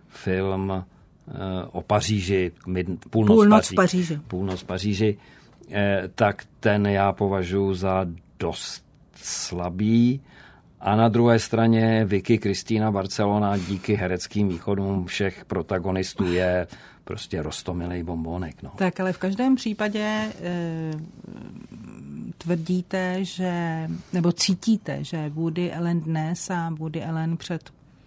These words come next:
Speaker 2: pětadvaceti lety byli dva různí lidé. Tak.
Speaker 1: No, já myslím ne. Já myslím, že to byli stejní lidé, ale tak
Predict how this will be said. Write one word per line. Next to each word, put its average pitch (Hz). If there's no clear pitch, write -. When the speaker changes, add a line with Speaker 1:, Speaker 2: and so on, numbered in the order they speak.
Speaker 2:
pětadvaceti 160
lety 156
byli 156
dva 156
různí 156
lidé. 139
Tak. 147
Speaker 1:
No, 151
já 139
myslím 143
ne. 98
Já 98
myslím, 123
že 120
to 127
byli 127
stejní 123
lidé, 120
ale 113
tak 113